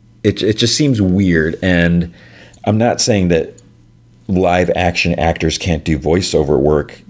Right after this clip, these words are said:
You know, they're actors. It is a different type of performance. But anyways, so what I'm getting at <laughs> is that as I ramble and ramble, you know, he mentioned that he was kinda hurt that, you know, they didn't ask him to do it because he's been doing it ever since. And then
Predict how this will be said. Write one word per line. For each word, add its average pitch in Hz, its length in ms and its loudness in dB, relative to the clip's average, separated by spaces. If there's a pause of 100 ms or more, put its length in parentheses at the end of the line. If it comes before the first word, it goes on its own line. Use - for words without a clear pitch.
(120)
You 80 140 0
know, 78 80 2
they're 80 200 -2
actors. 92 600 -2 (840)
It 107 160 0
is 98 140 0
a 95 60 2
different 82 320 -2
type 82 180 0
of 76 80 -2
performance. 82 680 -2
But 76 300 -2 (300)
anyways, 101 560 -2
so 110 80 0
what 107 120 2
I'm 101 100 0
getting 123 220 0
at 82 220 -2 (340)
<laughs> - 300 -14
is 71 140 -2
that 73 160 2
as 78 100 0
I 78 60 2
ramble 73 340 -2
and 71 100 -4
ramble, 73 380 -2 (340)
you 90 80 -2
know, 98 80 2
he 107 220 0
mentioned 107 320 0
that 80 80 0
he 92 120 0
was 87 120 0
kinda 90 240 -2
hurt - 360 -2
that, 80 260 -2 (100)
you 87 100 0
know, 78 60 0
they 82 180 0
didn't 82 220 -2
ask 80 260 -6
him 80 60 -2
to 80 80 0
do 90 160 -2
it 92 100 0
because 76 280 -6
he's 76 200 -2
been 73 160 -6
doing 110 260 -2
it 76 300 -2
ever 76 200 0
since. 73 320 -6
And 80 100 0
then 78 260 0